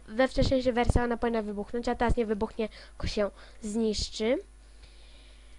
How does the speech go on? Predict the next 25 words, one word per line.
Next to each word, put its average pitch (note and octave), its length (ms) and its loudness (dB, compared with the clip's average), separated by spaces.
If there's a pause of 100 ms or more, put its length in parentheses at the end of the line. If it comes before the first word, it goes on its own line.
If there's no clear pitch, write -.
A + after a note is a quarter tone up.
(160)
I D#4 60 -2
to F4 220 10
właśnie C#4+ 280 8
był A#3+ 140 2
ten A#3 160 8
update. C#4+ 580 4 (120)
I C#4+ 100 0
jeszcze C#4+ 280 6
do, C4+ 80 6 (120)
dodano B3+ 400 6
pistony, A#3 560 -2
których - 380 -6
jeszcze A3 280 -4
n-, A3 140 -4 (120)
w - 140 -20
sumie D#4+ 200 2 (460)
m-, D4+ 100 -2
nie, A#3 180 6
nie, A#3 100 2
bo A3 120 2
nie A3+ 100 2
mam G#3+ 140 0
redstone'u. G#3+ 360 -6 (380)
Jeszcze A#3 300 -6
których A3+ 300 -4